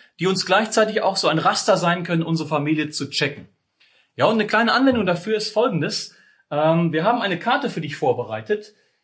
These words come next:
die du dir runterladen kannst. Da steht drauf, an diesem Baustein will ich oder wollen wir in der nächsten Zeit bewusst arbeiten. Fünf Bausteine kannst du eintragen. Das sind die Sachen, die ich dir gleich weitergeben werde.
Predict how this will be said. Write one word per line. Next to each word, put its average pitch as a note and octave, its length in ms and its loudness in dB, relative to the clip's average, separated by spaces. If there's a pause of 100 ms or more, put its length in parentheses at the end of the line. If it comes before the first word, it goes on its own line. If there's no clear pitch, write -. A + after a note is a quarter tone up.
(180)
die E3+ 120 0
du F3+ 140 4
dir E3 180 4
runterladen F3+ 640 2
kannst. A3+ 600 -4
Da D3+ 160 -6
steht F3+ 200 -2
drauf, F3 240 2
an D#3+ 100 0
diesem A3+ 240 -2
Baustein G3+ 800 0
will F3+ 180 2
ich D4+ 200 -2
oder D3+ 200 2
wollen D3+ 240 -2
wir A#3+ 120 0
in A3+ 60 -2
der E3+ 100 -2
nächsten G3+ 280 -6
Zeit F#3+ 240 0
bewusst F3+ 340 -6
arbeiten. A#3+ 500 -2
Fünf C4 380 -4
Bausteine A3 500 0
kannst F3 280 -6
du D3+ 60 -6
eintragen. A3 560 -2
Das D#3+ 140 -2
sind D#3+ 100 -4
die D3+ 80 -6
Sachen, D3+ 280 -2
die C#3+ 60 -6
ich C#3 100 -12
dir C3 100 -4
gleich A#2+ 200 -6
weitergeben E3 480 -2
werde. D3+ 380 -2